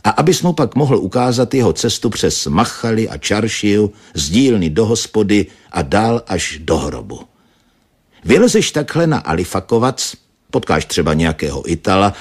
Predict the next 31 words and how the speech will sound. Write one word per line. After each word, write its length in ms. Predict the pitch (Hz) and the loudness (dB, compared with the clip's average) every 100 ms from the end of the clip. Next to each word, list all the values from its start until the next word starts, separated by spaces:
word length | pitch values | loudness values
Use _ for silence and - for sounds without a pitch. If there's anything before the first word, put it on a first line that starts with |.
| - | -6
který 240 | - 80 | -2 0
by 100 | 78 | 0
si 180 | - 78 | 0 0
rád 220 | 80 76 | 0 -2
vyposlechl, 640 | 80 78 87 - 85 - 87 | -4 -4 -4 -2 -4 -2 -2
jak 180 | 76 76 | 0 -2
žil 220 | 78 78 | -2 0
například 640 | 78 - 82 - 82 - - _ | 0 -2 -6 -4 -4 -6 -16 _
zesnulý 640 | 73 80 - 82 82 85 | -2 0 0 -2 0 0
Rasim. 460 | 82 85 - - - - _ _ _ _ _ - | 0 -2 -4 -8 -12 -18 _ _ _ _ _ -10
A 100 | - | 0
řekneš 360 | - 143 139 | 0 2 0
mu: 240 | 147 123 78 - _ _ _ _ _ _ _ | 2 2 0 -8 _ _ _ _ _ _ _
„Rasim 500 | - 120 196 - 202 | -2 0 2 2 0
se 160 | 165 78 | 0 0
narodil 460 | 82 113 127 127 101 | 0 0 2 2 2
na 120 | 98 | 0
Kovačích.“ 920 | - 135 76 - - - - - _ _ _ _ _ | 0 0 0 -6 -10 -10 -16 -20 _ _ _ _ _
Ukážeš 420 | - 92 90 85 - | -4 0 0 -2 -4
prstem 480 | - - - 82 | -4 -4 -2 0
a 40 | 80 | 0
on 220 | 120 131 | 0 0
hned 220 | 98 90 | 0 0
ví, 200 | 82 104 | 0 0
kde. 280 | 104 - - - _ _ _ _ _ _ | 0 -6 -8 -14 _ _ _ _ _ _
„Školu 300 | - - 208 | -4 2 4
vychodil 380 | 147 135 151 131 | 4 2 4 4
tamhle 320 | 123 147 131 | 2 2 2
vedle 260 | 95 95 98 | 2 2 2
toho 240 | 117 92 | 2 2
mostu.“ 460 | 92 131 - - - | 2 0 0 -2 -4